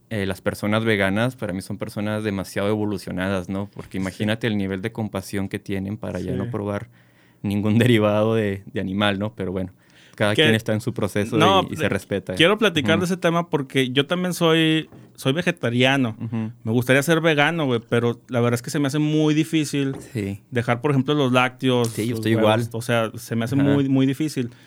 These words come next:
Speaker 2: Me encuentro con Cala Vegans precisamente y no mames, está bien rica la pizza. Y
Speaker 1: Sí,
Speaker 2: así
Speaker 1: todo.
Speaker 2: que, "¿con qué le
Speaker 1: Ajá.
Speaker 2: hiciste?". "No, no tiene queso, no tiene nada así,
Speaker 1: <laughs>
Speaker 2: este, animal". Y yo, "No mames, qué rico".
Speaker 1: Sí, o sea, si no te dicen que es carne, que no es carne,
Speaker 2: Que no es
Speaker 1: ni
Speaker 2: carne,
Speaker 1: cuenta te das,
Speaker 2: no
Speaker 1: ¿no?
Speaker 2: te das cuenta.
Speaker 1: Ujú.
Speaker 2: Y mucha gente,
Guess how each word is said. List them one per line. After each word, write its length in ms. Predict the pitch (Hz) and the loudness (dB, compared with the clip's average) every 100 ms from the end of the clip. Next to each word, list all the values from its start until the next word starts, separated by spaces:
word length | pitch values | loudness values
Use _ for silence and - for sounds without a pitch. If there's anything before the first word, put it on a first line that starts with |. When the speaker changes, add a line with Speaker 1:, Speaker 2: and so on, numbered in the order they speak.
| - _ | -20 _
Speaker 2:
Me 80 | 120 | -2
encuentro 340 | 120 135 135 143 | 2 2 0 -8
con 140 | 147 | -2
Cala 220 | 143 143 | 2 4
Vegans 280 | 135 139 143 | 6 4 0
precisamente 520 | 143 127 139 135 135 | -2 0 2 0 2
y 40 | 131 | 0
no 100 | 120 | 2
mames, 220 | 127 123 | 0 -2
está 100 | 123 | -2
bien 140 | 123 | -2
rica 200 | 131 131 | -2 -2
la 160 | 123 - | -2 2
pizza. 460 | 131 131 139 143 143 | 2 4 2 0 -6
Y 80 | 120 | -2
Speaker 1:
Sí, 120 | 110 | -2
Speaker 2:
así 120 | 113 | -2
Speaker 1:
todo. 100 | 120 | -2
Speaker 2:
que, 160 | 101 113 | -2 -4
"¿con 140 | 123 | -2
qué 80 | 120 | -2
le 60 | 151 | -2
Speaker 1:
Ajá. 80 | 170 | -2
Speaker 2:
hiciste?". 180 | - | 0
"No, 120 | 135 165 | 0 0
no 120 | 185 | -2
tiene 260 | 175 180 | -4 -4
queso, 340 | 175 175 175 175 | 0 0 2 -2
no 120 | 175 | -2
tiene 240 | 170 170 | -4 -2
nada 200 | 165 156 | -2 -2
así, 200 | 160 - | -4 -2
Speaker 1:
<laughs> 240 | 147 147 143 | -2 -2 -4
Speaker 2:
este, 320 | 143 143 127 | -6 -4 -2
animal". 400 | 120 117 120 117 | 0 0 0 0
Y 60 | 117 | -2
yo, 140 | 117 | -2
"No 200 | 123 143 | 0 -2
mames, 380 | 151 147 165 151 | -4 -4 -6 -2
qué 120 | 143 | 0
rico". 460 | 135 160 - 170 - | 0 -4 -6 -12 -2
Speaker 1:
Sí, 100 | 139 | 2
o 60 | 143 | 4
sea, 80 | 131 | 4
si 100 | 127 | 2
no 140 | 123 | 2
te 80 | 156 | 4
dicen 340 | 151 156 151 | 2 2 -2
que 220 | 143 127 | 0 2
es 120 | 123 123 | 0 0
carne, 380 | 131 127 127 | 0 0 -2
que 160 | 120 120 | -2 -2
no 80 | 117 | -2
es 140 | 120 | -4
carne, 180 | 120 120 | -4 2
Speaker 2:
Que 120 | 127 | 4
no 60 | 131 | 4
es 60 | |
Speaker 1:
ni 60 | 120 | 4
Speaker 2:
carne, 180 | 143 117 | 4 4
Speaker 1:
cuenta 200 | - 123 | 4 2
te 100 | 113 | 2
das, 240 | 110 117 | 4 4
Speaker 2:
no 160 | 127 120 | 2 0
Speaker 1:
¿no? 60 | 107 | 0
Speaker 2:
te 80 | |
das 180 | 127 123 | -2 -2
cuenta. 380 | - 131 113 113 | -2 -2 -2 -2
Speaker 1:
Ujú. 180 | 113 117 120 | -6 -6 -2
Speaker 2:
Y 100 | 131 | 2
mucha 280 | 131 165 | 2 0
gente, 520 | 147 160 147 151 147 | -2 -2 0 0 0